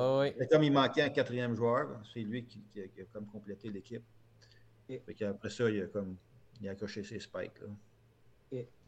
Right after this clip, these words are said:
Speaker 3: Puis là, mais là, il va sur, euh, demi-Ironman. Quel événement qui est inscrit ?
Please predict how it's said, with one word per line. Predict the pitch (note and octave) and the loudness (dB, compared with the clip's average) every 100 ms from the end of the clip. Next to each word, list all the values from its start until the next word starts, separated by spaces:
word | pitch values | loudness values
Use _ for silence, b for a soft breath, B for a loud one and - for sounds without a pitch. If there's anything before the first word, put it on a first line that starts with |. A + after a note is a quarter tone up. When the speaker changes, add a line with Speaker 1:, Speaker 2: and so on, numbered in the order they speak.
| - _ | -20 _
Speaker 3:
Puis | B2+ B2+ | -2 2
là, | C3 | 4
mais | C#3 C3 | 4 4
là, | C3 C3+ | 4 4
il | C3 C3 C3 A#2+ | 4 0 -2 -2
va | C3 | -2
sur, | C3 C3+ B2 | -2 -2 -2
euh, | B2+ | 0
demi-Ironman. | B2 B2+ C3 B2+ B2+ B2 B2 B2 B2 | 0 -2 -2 -2 -2 -4 -6 -8 -6
Quel | C#3+ | -6
événement | C#3 C3+ C3+ E3 - | -4 -4 -4 -6 -8
qui | C#3+ C3+ | -8 -6
est | |
inscrit ? | B2+ B2+ - | -8 -12 -16